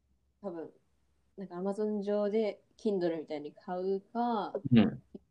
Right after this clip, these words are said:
Speaker 1: YouTubeで買うか、みたいな。
Speaker 2: うん。
Speaker 1: ストリーミングにはないんだよね。
Speaker 2: うん。
Speaker 1: うん。
Speaker 2: だから意味のわからないユーアールエルを送られてきて。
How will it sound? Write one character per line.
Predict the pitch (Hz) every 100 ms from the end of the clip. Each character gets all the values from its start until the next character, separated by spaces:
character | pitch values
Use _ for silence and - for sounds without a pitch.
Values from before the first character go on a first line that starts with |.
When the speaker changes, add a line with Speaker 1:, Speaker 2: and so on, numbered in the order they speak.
| _ _ -
Speaker 1:
YouTube | 202 185
で | 170
買 | 165 196 196
う | 202
か、 | 202 233 240 214 175 170
み | 160
た | -
い | 147
な。 | - - - _ - -
Speaker 2:
う |
ん。 | 113 95 73 - - - - - _
Speaker 1:
ス | -
ト |
リ | 226 240
ー |
ミ | 233 233
ン | 226
グ | 226
に | 214
は | 165
な | 151 143
い |
ん | 117
だ | -
よ | -
ね。 | 92 - _ _ _
Speaker 2:
う | 110
ん。 | 107 95 - - _ _ _ _ _ _ _ _ _
Speaker 1:
う | -
ん。 | - 196 - _ 202 - _ - - - - -
Speaker 2:
だ | 113
か |
ら | 110
意 |
味 | 135
の | 110
わ | 101
か | 101 113
ら |
な | 113 98
い | 95 92 87 98
ユ | 104
ー |
ア | 101
ー |
ル | 98
エ |
ル | 95
を | 92
送 | -
ら | 95
れ | 92
て | 85
き | -
て。 | - 92 73 -